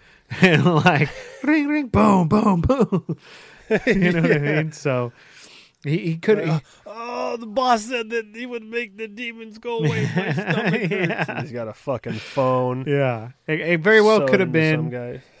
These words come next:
Speaker 1: he told, you know, one of the women that he hired, like, "If anything ever happens, I need you to go to this door,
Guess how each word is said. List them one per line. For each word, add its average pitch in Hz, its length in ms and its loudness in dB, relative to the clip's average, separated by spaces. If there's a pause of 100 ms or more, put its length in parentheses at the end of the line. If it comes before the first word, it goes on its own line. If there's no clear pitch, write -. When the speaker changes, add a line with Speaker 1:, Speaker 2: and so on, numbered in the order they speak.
Speaker 1:
he 160 220 0
told, 139 720 2 (240)
you 131 80 -10
know, 113 200 -8
one 110 280 -4
of 156 160 2
the 151 540 2
women 147 380 -2
that 143 180 -2
he 147 140 -2
hired, 131 640 -2
like, 104 340 -8 (340)
"If - 60 -20
anything 127 320 -4
ever 139 160 -2
happens, 127 500 -6
I 113 40 -10
need 113 200 -10
you 113 80 -10
to 101 80 -14
go 117 200 -6
to 110 160 -12
this 131 260 -6
door, 120 640 -4